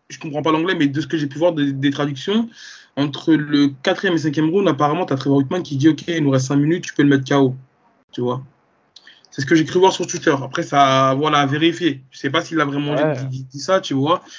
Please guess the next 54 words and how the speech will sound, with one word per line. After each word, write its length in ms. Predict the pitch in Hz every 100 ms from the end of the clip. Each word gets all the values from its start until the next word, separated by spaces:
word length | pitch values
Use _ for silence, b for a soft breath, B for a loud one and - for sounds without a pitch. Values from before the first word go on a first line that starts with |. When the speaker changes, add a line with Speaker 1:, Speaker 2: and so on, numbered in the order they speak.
| B B 139
Speaker 1:
Mais 80 | 143
donc, 140 | 143
je 60 | 147
me 100 | 160
dis, 120 | 190
voilà, 480 | 156 165 165 135 131
bon, 160 | 139
après, 180 | 135 165
voilà, 180 | 151 151
c'est 140 | 147
une 80 | 135
erreur 180 | 131 131
qui 100 | 131
arrive, 320 | 123 156 139
hein. 180 | 139 127
Je, 300 | - 131 131
je 120 | -
pense 180 | 135 127
que 40 |
ça 60 | -
sert 80 | 135
à 20 |
rien 60 | 135
de 60 |
dire 180 | 135 139
qu'il 320 | - 139 139 135
aurait 160 | 143
dû 80 | 139
sécuriser 420 | 139 131 139 139
le 180 | 135 135
combat. 460 | 147 139 156 226 - B B B B B 135
Mais 80 | 135
le 180 | 131
K 120 | 131 139
O, 180 | 160
franchement, 320 | 156 - 165 143
il 80 |
a 20 | 131
un 60 |
problème. 320 | 131 165 175
Et 60 | 139
je 100 | 131
te 160 | 131 139
jure, 180 | 143
je, 140 | 165 131 - _ -
je 140 | 139
pense 220 | 135 175
que 80 | 151
c'est 100 | 131
vraiment 280 | 127 156 165
le 260 | 151 160
plus 140 | - 156
gros 180 | 143 151
braquage 720 | 135 139 175 147 - -